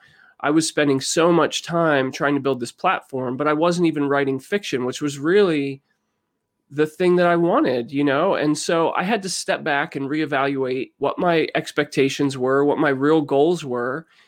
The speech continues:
And then once I knew what my goals were, then I could adjust, you know, what my daily habits were. I, you know, so once I knew, okay, I wanna write a novel a year. Well, I'm not gonna have time to blog every day a five hundred word blog post if,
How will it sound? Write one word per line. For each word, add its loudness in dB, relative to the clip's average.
And 0
then 4
once 4
I 2
knew 4
what 2
my 2
goals 2
were, 0
then 0
I 0
could -4
adjust, -4
you -2
know, 4
what 0
my 0
daily -2
habits -8
were. -4
I, -6
you -10
know, -4
so -10
once -6
I -4
knew, 0
okay, -2
I 0
wanna 0
write -2
a 0
novel -2
a -4
year. -4
Well, 2
I'm -2
not -4
gonna -2
have -4
time -4
to -10
blog -2
every -4
day -2
a -8
five -4
hundred -6
word -4
blog 0
post -10
if, -8